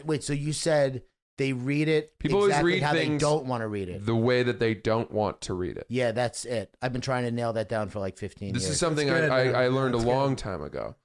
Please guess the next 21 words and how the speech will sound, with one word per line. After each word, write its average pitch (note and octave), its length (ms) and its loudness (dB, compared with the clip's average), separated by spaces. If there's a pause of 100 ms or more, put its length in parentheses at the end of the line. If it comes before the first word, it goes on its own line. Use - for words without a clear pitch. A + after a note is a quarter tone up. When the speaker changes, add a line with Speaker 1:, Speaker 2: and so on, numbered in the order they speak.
(360)
Speaker 2:
Like, - 420 -2 (560)
there, D#3 180 0
there, D#3 300 -2
you F3 200 -2
know, C3+ 320 2 (280)
y-, D#3 140 -8 (220)
you E3 160 -2
could F#3+ 160 -4
have C3+ 540 -2 (720)
a C3 60 0
full F#3+ 320 2
paragraph, B2 760 0 (240)
right, A2+ 440 2
Speaker 1:
Mm-hmm. B2+ 80 0
Speaker 2:
about G#2+ 500 2 (760)
the A#2+ 220 0
advancement A#2+ 840 -2 (100)
of G2+ 600 0
Native A2 420 0
American G#2 600 -4
causes F#2+ 760 -6